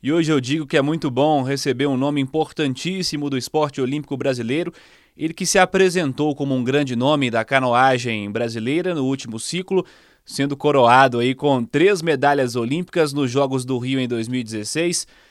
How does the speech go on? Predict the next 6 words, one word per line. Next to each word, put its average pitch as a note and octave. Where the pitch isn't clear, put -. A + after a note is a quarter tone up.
sendo C3+
duas C3
pratas B2+
e B2+
um A#2+
bronze, F3